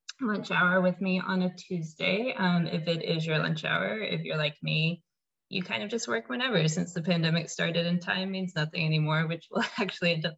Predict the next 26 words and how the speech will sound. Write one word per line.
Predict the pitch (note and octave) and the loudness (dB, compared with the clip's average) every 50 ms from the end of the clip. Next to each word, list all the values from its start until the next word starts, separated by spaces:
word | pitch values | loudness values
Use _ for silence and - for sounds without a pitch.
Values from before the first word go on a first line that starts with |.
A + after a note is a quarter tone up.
| - | -6
talking | - - - - - | -8 -8 -6 -6 -4
a | - | -4
little | - - - | -4 -4 -6
bit | - - - | -8 -10 -8
about | - - - - - | -6 -8 -8 -8 -10
today. | - - - - - - _ _ _ _ _ _ _ _ | -8 -6 -6 -4 -6 -8 _ _ _ _ _ _ _ _
But | - A#3+ A3+ - | 2 4 4 4
regardless | G#3 G#3+ A3 B3 C4+ D4 C4+ C4+ C4 | 2 2 2 2 2 2 2 0 0
of | G#3+ | 0
what | G3 F#3 F#3 | 0 2 4
you're | F#3+ F3+ | 4 4
doing | E3 D#3+ E3 E3 E3 | 6 6 6 4 4
today, | E3 F3 D#3 E3 E3 E3 D#3+ E3 D#3+ - | 2 2 2 2 4 4 2 0 0 0
thank | F3+ F#3+ F#3 | 0 0 0
you | G#3 G3+ | -2 -4
so | G3+ - F3 E3 | -2 0 2 2
much | D#3+ D#3+ D#3+ D#3 D#3+ - - - _ _ _ _ _ _ _ _ _ _ - - - | 4 2 2 0 -4 -10 -14 -16 _ _ _ _ _ _ _ _ _ _ -20 -20 -6
for | - A#3+ A#3 | -4 -4 -2
coming | - C4 C4 C4 B3 | 2 4 4 4 4
and | B3 A#3 - | 4 2 0
spending | - A3 G3+ G3+ G3 | -2 -4 -2 0 0
an | F#3+ F3 | 0 0
hour | - E3 E3 E3+ - D#3+ | 0 0 0 -2 -2 -4
with | D#3+ D#3 - | -6 -8 -8
me | E3+ E3 D#3+ D#3+ D#3+ D#3 - - | -6 -6 -4 -4 -4 -6 -6 -6
to | - E3+ | -4 -2